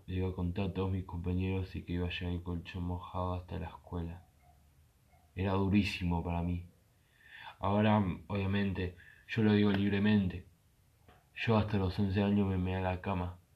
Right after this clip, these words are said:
Me meaba todos los días en la cama. Simplemente soñaba que iba al baño y hacía pis y me despertaba todo meado, pero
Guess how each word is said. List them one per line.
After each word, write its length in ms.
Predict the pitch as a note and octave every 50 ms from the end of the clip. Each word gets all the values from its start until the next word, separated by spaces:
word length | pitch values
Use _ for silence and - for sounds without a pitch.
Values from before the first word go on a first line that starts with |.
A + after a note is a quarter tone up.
| _ _ _ _ _ -
Me 120 | G2 F#2+
meaba 340 | F#2+ G2 G2 G2 G2+ F2+ -
todos 180 | A2 A2 G#2+ G2+
los 160 | G2+ G2 F2+
días 280 | G2+ G2 F#2 F2 - F2
en 60 | F2
la 120 | F2 F2
cama. 260 | - E2+ E2+ F2 F2 - _ _ _ _ _ _ _ _ _ - - - - - - - - -
Simplemente 540 | - C#3 C3+ C#3 C3+ C3+ C#3 C3+ C3+ C#3 C3
soñaba 600 | - A#2 G#2 G2+ A2 A#2 A#2+ A#2 A2+ G#2+ G2+ F2+
que 400 | F#2+ F#2+ F2+ F2+ F2 F2 - - _ _ _ _ _ _ _ _ _ - - _ _ -
iba 180 | G2+ G#2 G#2+
al 100 | G#2 G2+
baño 300 | G2+ G#2 A2+ A2+ A2+ G#2+
y 80 | G#2 G2
hacía 400 | F#2 F2 - - G#2 G2 F#2+ -
pis 340 | - B2 B2 A2+ G#2 - - - - - _ _ - - -
y 60 | -
me 140 | F#2 F#2+ F#2
despertaba 640 | F#2 F2+ - - G2 F#2 - - G#2+ G#2 G#2 F#2+ F2
todo 160 | A2 G#2+ G2+
meado, 500 | G2 G2 G2+ G2+ G2+ G2 F#2 F2 D#2+ C2
pero 340 | E2+ E2 C#2+ D2 C#2+ C#2+